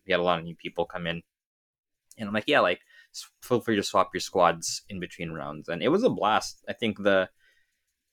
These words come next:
the big thing that stuck out for me was the terrain. I really, I wanted all, you know, the different tables to look different,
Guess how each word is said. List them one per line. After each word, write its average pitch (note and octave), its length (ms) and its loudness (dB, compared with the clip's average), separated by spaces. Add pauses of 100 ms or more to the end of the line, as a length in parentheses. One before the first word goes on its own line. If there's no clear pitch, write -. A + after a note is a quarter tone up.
(220)
the A2 120 2
big G#2+ 260 2
thing A2+ 140 2
that G#2 100 0
stuck - 180 0
out F#2 140 0
for G#2 80 -6
me G#2+ 120 2
was F2+ 180 -2
the F2 80 -4
terrain. E2 560 -6 (180)
I F#2+ 100 -2
really, F#2 640 -4 (1300)
I G2+ 80 0
wanted G#2 460 2
all, G2+ 360 2
you A2 120 -4
know, F#2+ 280 -2
the G#2+ 100 2
different G#2 320 0
tables G#2 360 2
to G2 80 -4
look F#2+ 200 2 (340)
different, A#2+ 340 -2